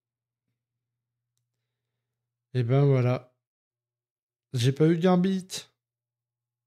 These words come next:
En fait, euh, trois millions cinq de S C H. <laughs> C'est trop de fort. Je n'ai pas eu Gambit, donc. Donc bon, tant pis. Ça fait chier quand même.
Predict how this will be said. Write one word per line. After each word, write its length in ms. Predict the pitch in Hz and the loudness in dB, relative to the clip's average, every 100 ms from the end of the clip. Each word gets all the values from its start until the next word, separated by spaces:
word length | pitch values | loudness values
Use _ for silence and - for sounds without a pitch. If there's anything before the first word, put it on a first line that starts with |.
| _ _ _ _ _ _ _ _ _ 127 | _ _ _ _ _ _ _ _ _ -10
En 40 | |
fait, 280 | - 139 135 | -4 -2 -2
euh, 60 | |
trois 200 | 127 151 | -2 2
millions 240 | 156 151 151 | 4 6 4
cinq 320 | 156 156 131 | 2 0 2
de 260 | 127 127 135 | 2 0 0
S 120 | 135 | -2
C 120 | - | 0
H. 320 | 131 - - 117 | -2 -2 -10 -14
<laughs> 0 | |
C'est 340 | - - - | -14 -20 -20
trop 180 | _ 127 | _ -8
de 60 | |
fort. 420 | 101 - 131 - _ _ _ - _ _ _ _ _ _ _ _ _ _ _ _ _ _ _ _ _ _ _ _ _ _ - | -8 -14 -14 -14 _ _ _ -20 _ _ _ _ _ _ _ _ _ _ _ _ _ _ _ _ _ _ _ _ _ _ 2
Je 100 | 160 | 6
n'ai 140 | 254 | 6
pas 160 | 190 220 | 10 10
eu 160 | 269 | 10
Gambit, 400 | 208 196 151 117 - | 8 8 8 2 -6
donc. 580 | 127 156 214 - - - _ _ _ _ _ _ _ _ _ _ _ _ _ _ - | 6 6 6 0 -14 -18 _ _ _ _ _ _ _ _ _ _ _ _ _ _ -2
Donc 160 | 175 | 2
bon, 140 | 151 110 - _ _ _ | 2 0 -6 _ _ _
tant 100 | - | 0
pis. 320 | 175 143 - - _ _ _ _ _ _ _ _ _ _ _ | 4 2 0 -14 _ _ _ _ _ _ _ _ _ _ _
Ça 80 | 143 | -4
fait 140 | - 160 | 4 6
chier 180 | 226 | 6
quand 120 | 196 165 | 6 8
même. 280 | 196 233 | 8 6